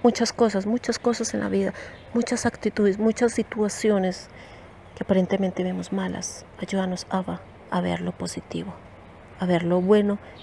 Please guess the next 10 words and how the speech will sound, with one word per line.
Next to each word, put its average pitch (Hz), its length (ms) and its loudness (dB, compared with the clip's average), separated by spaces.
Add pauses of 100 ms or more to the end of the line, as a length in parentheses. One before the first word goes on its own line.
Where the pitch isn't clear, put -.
y 196 80 2
a 175 80 4
no 170 240 -2 (200)
quejarnos, 180 680 0 (160)
sino 180 280 0
a 160 60 2
darte 180 340 0 (120)
las 180 280 0
gracias, 165 460 -6
Padre, 175 460 -4